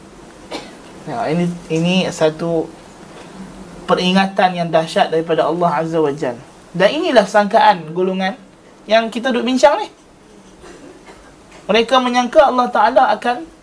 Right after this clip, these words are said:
samakan muamalah dengan mereka seperti orang yang buat amal salih. Dia kata, "Tak apalah, Tuhan rah-, Maha belas kasihan, Rahman Rahim. Kita buat dosa, Tuhan nanti ampuni." Taklah kata, "Am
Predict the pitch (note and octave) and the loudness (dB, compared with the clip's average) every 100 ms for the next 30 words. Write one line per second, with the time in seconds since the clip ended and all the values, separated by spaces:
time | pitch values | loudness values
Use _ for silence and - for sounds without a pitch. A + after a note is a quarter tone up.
0 | - - A#3+ C4+ C#4 B3+ A#3 G#3 F3 F#3 | -20 -4 0 2 2 2 2 2 0 -4
1 | G3+ G#3+ A#3 B3 G#3 - - - - F#3+ | 0 2 4 4 2 -2 -20 -20 -12 -4
2 | G#3 G3+ G3+ G3+ G3 E4 D4 A3 A3+ C4+ | -2 0 0 -2 0 0 0 -6 -6 -2
3 | A3+ A3+ A3 G#3+ - F#3+ F#3 F#3 E3+ E3 | 0 2 2 2 2 -2 -4 -4 -4 -4
4 | F3 F#3 A3+ A#3+ G#3+ F#3+ A3 G3 G3 G3 | -6 -6 -4 -4 -4 -4 -2 0 0 0
5 | F3+ E3+ - - - - E3+ F3 F3 E3 | -2 -12 -16 -20 -20 -12 -4 2 2 2
6 | E3+ D#3 D3+ D#3+ D3+ G3 G#3+ F#3 F#3 F3 | -2 -2 -4 -2 2 2 0 -6 -2 -2
7 | D3+ D#3 G3 A#3+ D4 - - - - - | 0 -2 0 -2 -4 -12 -20 -20 -20 -20
8 | - - - - - F3 F#3 F3 - E3+ | -20 -20 -20 -20 -14 -6 0 2 2 -2
9 | D#3+ A3 C#4+ - - - - - F#3+ F#3+ | 0 0 0 -6 -20 -20 -20 -6 0 2
10 | F#3+ F3+ F3+ D#3+ D#3+ C#3 C#3+ - - - | 2 0 -4 -8 -8 -12 -14 -20 -20 -20
11 | - - F#3+ A#3 C4 A3 F#3+ G#3+ A#3+ D4 | -20 -10 -2 2 2 2 0 2 4 4
12 | A#3+ | 2